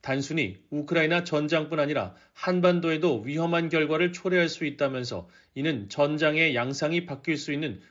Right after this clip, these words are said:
분명한 변화라고 말했습니다. 또한 북한이 참전함으로써 우크라이나를 지원하는 나라들, 특히 유럽 일부 국가들이 파병이나 공격용 무기 등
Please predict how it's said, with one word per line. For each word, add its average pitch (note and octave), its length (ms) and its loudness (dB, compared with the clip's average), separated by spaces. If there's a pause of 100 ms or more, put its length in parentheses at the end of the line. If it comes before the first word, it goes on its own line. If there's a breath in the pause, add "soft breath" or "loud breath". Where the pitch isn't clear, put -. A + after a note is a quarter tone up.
분명한 D3+ 560 0
변화라고 D3 520 2
말했습니다. G#2 720 -6 (880)
또한 C#3+ 360 4
북한이 F3+ 400 2
참전함으로써 E3+ 1000 0 (240 soft breath)
우크라이나를 E3 640 2
지원하는 E3+ 400 2
나라들, C#3+ 420 2 (200)
특히 C#3+ 480 2
유럽 D#3 340 0
일부 C#3+ 300 -2
국가들이 D3 560 0 (200 soft breath)
파병이나 E3 680 2
공격용 D#3+ 720 0
무기 D3+ 260 0
등 A2 220 0